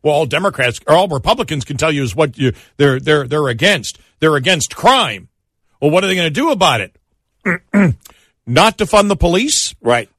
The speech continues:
Speaker 1: Uh, not get rid of bail?
Speaker 2: Right.
Speaker 1: Uh, <laughs>
Speaker 2: Go
Speaker 1: not,
Speaker 2: after
Speaker 1: not, not le-, not legalize hard drugs?
Speaker 2: Right.
Speaker 1: Go after the gangs?
Speaker 2: Right.
Speaker 1: Uh, these are easy things to answer, because if you're saying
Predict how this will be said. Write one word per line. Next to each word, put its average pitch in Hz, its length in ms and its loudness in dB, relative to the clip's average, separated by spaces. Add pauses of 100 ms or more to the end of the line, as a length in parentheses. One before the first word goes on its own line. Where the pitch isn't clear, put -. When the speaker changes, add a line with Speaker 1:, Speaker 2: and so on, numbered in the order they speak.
Speaker 1:
Uh, 147 360 2 (120)
not 180 240 2
get - 180 -4
rid 208 120 2
of 143 120 -2
bail? 254 500 0 (200)
Speaker 2:
Right. 110 280 -2 (500)
Speaker 1:
Uh, 139 440 2 (260)
<laughs> 131 360 0 (440)
Speaker 2:
Go 147 200 4
Speaker 1:
not, 135 80 0
Speaker 2:
after 156 400 -2
Speaker 1:
not, 160 260 -2
not 196 260 2
le-, 202 260 -4 (140)
not 185 300 0
legalize 202 640 0
hard 185 320 2
drugs? 208 560 0
Speaker 2:
Right. 117 280 -2 (680)
Speaker 1:
Go 185 220 4
after 202 300 -2
the 175 100 -2
gangs? 214 760 0 (160)
Speaker 2:
Right. 110 240 -4 (540)
Speaker 1:
Uh, 131 140 -2 (140)
these 214 240 2
are 214 220 -2
easy 247 360 -2
things 226 380 -2
to - 100 -10
answer, 208 600 -4 (400)
because 151 260 0
if 135 100 -6
you're 190 140 0
saying 175 460 0